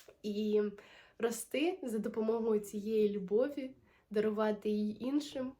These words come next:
всьому живому, що є в нашому світі. І, звичайно, щоб всі ваші бажання, які будуть йти з чистого серця, з чистим наміром,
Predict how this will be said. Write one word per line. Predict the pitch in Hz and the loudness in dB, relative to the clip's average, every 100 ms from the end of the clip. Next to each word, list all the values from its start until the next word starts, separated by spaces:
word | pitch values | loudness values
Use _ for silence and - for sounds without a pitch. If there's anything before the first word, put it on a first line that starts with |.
| _ | _
всьому | - - 226 233 | -14 -4 -2 0
живому, | 208 202 208 196 | 0 2 2 0
що | 190 208 | -2 -2
є | 196 | 0
в | 202 | 0
нашому | 208 202 196 180 | 0 -2 -4 -6
світі. | - 214 262 359 - 320 - - - 226 | -8 -4 -2 -2 -4 -10 -12 -20 -14 -6
І, | 233 | -4
звичайно, | 220 214 220 233 277 277 | -2 -4 0 2 4 2
щоб | 240 - 208 - | 2 0 -2 -4
всі | - - 226 240 | -14 -8 -4 -2
ваші | 196 196 202 202 208 | -2 -2 -4 -4 -4
бажання, | 196 196 208 240 262 220 - - - | -4 -2 -2 0 0 -2 -6 -10 -2
які | 208 202 220 214 202 - | -2 -2 0 4 6 4
будуть | 202 214 214 214 | -2 -2 -2 -2
йти | 208 208 | -4 -4
з | - | -4
чистого | - 214 - 196 190 | -4 -6 -2 -2 -2
серця, | - 214 226 - 202 | -2 -2 -2 -10 -14
з | - | -6
чистим | 208 - 185 175 | -6 -6 -6 -4
наміром, | 214 269 254 | -2 -2 -2